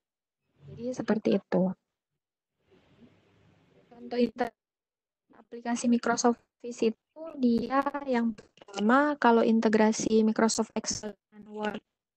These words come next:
itu membuat laporan berbentuk.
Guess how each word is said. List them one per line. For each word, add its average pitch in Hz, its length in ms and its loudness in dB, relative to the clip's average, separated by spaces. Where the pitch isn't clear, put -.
itu 302 240 -14
membuat 247 320 2
laporan 220 480 0
berbentuk. 220 580 -6